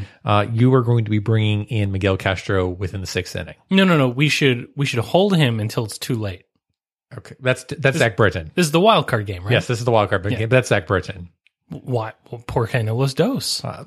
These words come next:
Speaker 1: that's true. Well, you know what would happen is the Orioles would lose by Chris Tillman coming in.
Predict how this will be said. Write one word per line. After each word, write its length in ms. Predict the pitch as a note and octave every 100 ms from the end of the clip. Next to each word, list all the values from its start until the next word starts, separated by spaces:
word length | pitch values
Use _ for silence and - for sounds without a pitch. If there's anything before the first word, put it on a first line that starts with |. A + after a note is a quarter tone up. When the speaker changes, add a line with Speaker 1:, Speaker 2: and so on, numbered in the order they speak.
| C3+
Speaker 1:
that's 180 | C#3+ -
true. 200 | D#3+ A#2+
Well, 240 | B2 B2+ -
you 140 | C#3+ C3
know 100 | D#3+
what 140 | B2
would 100 | G#2
happen 360 | G#2+ A#2+ - F#2
is 180 | F#2 E2+
the 140 | A2+
Orioles 300 | - A#2 G#2+
would 140 | G#2+ F#2
lose 240 | A2 G#2+
by 120 | - F#2+
Chris 240 | - G2
Tillman 300 | - G2+ F2+
coming 320 | E2+ F#2+ F#2
in. 300 | F#2 F2+ F2+